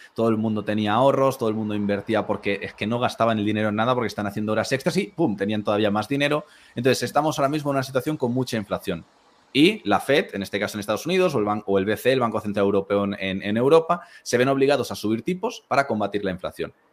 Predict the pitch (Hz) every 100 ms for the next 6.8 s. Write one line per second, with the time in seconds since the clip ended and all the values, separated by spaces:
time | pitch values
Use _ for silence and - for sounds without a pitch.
0 | - 165 165 156 143 131 147 95 - -
1 | 110 110 147 135 104 - 117 - - _
2 | _ - - 85 95 - 92 101 98 104
3 | 107 156 208 117 98 95 - 92 95 95
4 | 98 92 92 92 92 95 98 107 135 175
5 | - - - _ 113 117 120 127 123 135
6 | 147 120 107 110 127 139 196 -